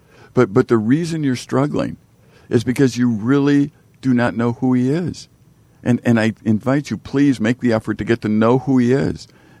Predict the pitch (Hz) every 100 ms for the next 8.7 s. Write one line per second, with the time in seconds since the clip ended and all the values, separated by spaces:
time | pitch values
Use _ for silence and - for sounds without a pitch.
0 | - 92 87 104 104 98 107 135 123 107
1 | 107 - 98 - 110 104 - 101 90 107
2 | 139 139 71 104 101 120 - 107 135 76
3 | - _ _ _ _ _ 139 117 139 151
4 | 185 - 113 - - 127 95 - 127 175
5 | - 156 180 226 - 113 98 143 147 135
6 | 143 147 - 139 147 - 78 - - -
7 | 147 151 135 147 151 - 160 170 - 85
8 | - - - 135 143 139 131